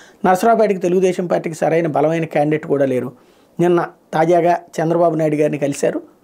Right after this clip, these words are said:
మరొకసారి మొన్న ఢిల్లీలో, ఆ, గల్లా జయదేవ్ ఇంట్లో లావు శ్రీకృష్ణదేవరాయలు చంద్రబాబుని కలిశారని ఆ రోజున పత్రికల్లో వచ్చింది. ఇవాళ చంద్రబాబు ఇంటికెళ్ళి కలిశారు. కాబట్టి నరసరావుపేట సీటు తెలుగుదేశం పార్టీ తరపున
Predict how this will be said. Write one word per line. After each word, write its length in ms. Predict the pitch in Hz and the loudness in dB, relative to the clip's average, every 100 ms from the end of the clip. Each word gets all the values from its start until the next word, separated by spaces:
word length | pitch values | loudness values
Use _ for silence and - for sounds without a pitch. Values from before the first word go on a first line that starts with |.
| - | -2
మరొకసారి 440 | 147 147 - 170 | -2 -2 0 0
మొన్న 400 | - 165 147 135 - _ - _ - | 0 -2 -2 -4 -8 _ -20 _ -2
ఢిల్లీలో, 540 | 151 196 220 208 202 - - _ _ _ _ - | 2 4 4 4 4 0 -12 _ _ _ _ -2
ఆ, 260 | 156 147 131 | 0 2 2
గల్లా 240 | 160 196 | 4 4
జయదేవ్ 400 | 175 190 185 180 175 | 4 4 4 2 0
ఇంట్లో 440 | 180 175 - 202 202 - _ _ _ 170 | -2 -4 0 -2 -2 -10 _ _ _ 0
లావు 180 | 170 | 2
శ్రీకృష్ణదేవరాయలు 880 | 175 180 175 - 170 170 165 160 156 - _ - | 2 -2 -4 -2 2 2 4 2 0 -8 _ -4
చంద్రబాబుని 380 | 165 175 170 160 | 0 2 2 0
కలిశారని 540 | 156 151 165 160 156 - | -2 0 0 0 -4 -6
ఆ 80 | 151 | -2
రోజున 280 | 156 160 156 | 0 0 -2
పత్రికల్లో 580 | 147 - 156 156 160 160 | -4 -8 -6 -6 -2 -2
వచ్చింది. 340 | 156 190 - - | -2 -8 -10 -2
ఇవాళ 340 | 170 180 185 247 - _ _ _ _ - 196 | 2 4 2 -2 -8 _ _ _ _ -2 2
చంద్రబాబు 400 | 208 214 196 - | 4 4 2 0
ఇంటికెళ్ళి 400 | 190 214 202 180 | -2 0 0 2
కలిశారు. 480 | 165 147 139 123 135 - | 0 0 -2 -4 -8 -4
కాబట్టి 420 | 185 196 - - | 0 0 -2 -4
నరసరావుపేట 600 | 165 165 196 190 190 170 | -4 -4 0 0 2 -2
సీటు 360 | 160 185 170 165 | -2 -4 -4 -4
తెలుగుదేశం 580 | - 170 175 180 175 170 | -2 0 2 0 0 -4
పార్టీ 520 | 160 156 - 160 151 - | -2 -2 -4 -8 -8 -6
తరపున 320 | 156 147 190 | -4 -4 -4